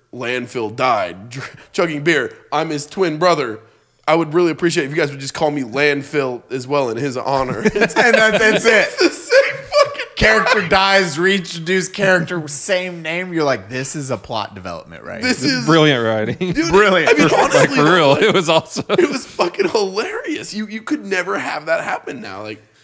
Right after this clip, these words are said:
Speaker 1: that style of comedy, like, slapstick com-, it, it, it's, I feel like it's gone.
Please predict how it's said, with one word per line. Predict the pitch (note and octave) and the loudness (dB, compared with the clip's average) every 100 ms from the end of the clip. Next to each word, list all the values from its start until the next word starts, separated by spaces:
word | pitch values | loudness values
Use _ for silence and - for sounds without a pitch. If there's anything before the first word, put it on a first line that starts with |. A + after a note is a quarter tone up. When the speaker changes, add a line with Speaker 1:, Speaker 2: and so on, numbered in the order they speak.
| _ - | _ -2
Speaker 1:
that | C3+ - | -2 -2
style | F3 F3+ F#3+ | -2 0 0
of | E3+ | -4
comedy, | - F#3 G3 D3 - G2 - _ | -2 -2 -2 -4 -10 -16 -16 _
like, | D3 C3+ | -10 -8
slapstick | - C3+ D#3 - - F3+ | -8 -6 -6 -6 -8 -8
com-, | D#3+ F3 E3+ | -4 -4 -4
it, | D#3+ | -8
it, | E3 - _ - | -8 -10 _ -8
it's, | C3 F3 - - - | -8 -6 -8 -10 -18
I | |
feel | - F4 | -10 -10
like | |
it's | C#4+ F#3+ | -10 -12
gone. | - E3+ - - A2+ | -6 -4 -6 -8 -20